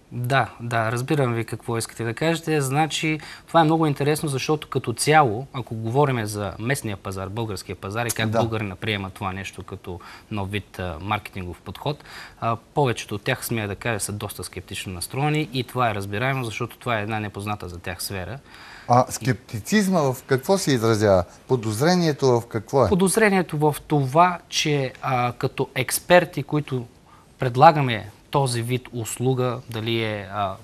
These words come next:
Speaker 1: помощ в, а, тяхна изгода с цяло по-големи приходи,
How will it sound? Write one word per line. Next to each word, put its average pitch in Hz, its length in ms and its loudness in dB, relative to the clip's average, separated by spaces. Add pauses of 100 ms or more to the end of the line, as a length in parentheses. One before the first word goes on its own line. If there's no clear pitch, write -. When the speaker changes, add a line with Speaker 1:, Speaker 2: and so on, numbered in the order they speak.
(360)
Speaker 1:
помощ 110 340 0
в, 92 160 -6 (260)
а, 101 40 -8 (520)
тяхна 104 280 -2
изгода 101 340 -6
с - 80 -10
цяло 95 380 -6 (520)
по-големи 98 400 -6
приходи, 139 480 -4